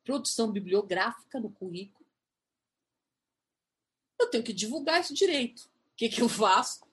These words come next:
Contrato uma agência de publicidade do meu bolso, porque eu não tô cobrando nada de artista nenhum.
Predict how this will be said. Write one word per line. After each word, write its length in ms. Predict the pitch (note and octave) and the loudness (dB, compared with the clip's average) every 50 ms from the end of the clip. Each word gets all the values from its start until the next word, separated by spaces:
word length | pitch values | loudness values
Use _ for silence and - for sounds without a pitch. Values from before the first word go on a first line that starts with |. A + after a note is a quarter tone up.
| _ _ | _ _
Contrato 520 | - G3+ G3+ G3+ - - A3+ A#3 A#3+ - D4 | -10 -10 -8 -6 0 2 4 4 4 4 2
uma 140 | C4+ C4 | 4 4
agência 380 | B3+ A3+ A#3 C4+ C#4 C#4 D#4 B3+ | 4 4 4 4 4 4 2 0
de 120 | - - | -2 -4
publicidade 1040 | - - D#4 - D#4 D#4+ E4+ E4+ - - A#4 - F#4 E4 C#4 A#3+ A#3+ A#3+ - D#3+ - - | -4 -4 -4 0 2 2 2 2 0 -6 -2 2 4 4 6 4 4 0 -4 -14 -10 0
do 200 | - D4+ E4+ E4 | 2 2 2 2
meu 280 | C4+ D4 D#4 G#4+ A4 - | 2 4 4 4 6 6
bolso, 540 | G#4 F#4 D#4+ D4+ C4 A#3+ - - - - | 6 6 6 6 4 0 -4 -6 -8 -8
porque 180 | _ _ - F#3+ | _ _ -8 -6
eu 40 | E3+ | -6
não 100 | F3+ - | -6 -6
tô 100 | - - | -6 0
cobrando 380 | - A3 G#3 A3 B3 C#4 C#4 | 0 2 4 4 4 4 4
nada 320 | C4+ C4 C4+ D#4+ E4 D#4 D4 | 4 6 6 4 4 4 2
de 120 | A3+ D4+ | 4 4
artista 360 | D4 D4 D4+ - E4 - - | 4 4 2 -4 -8 -6 -6
nenhum. 420 | F#4+ A4+ A#4+ A#4 F#4+ B3+ A3+ G3+ | -6 -4 -4 -4 -4 -4 -6 -6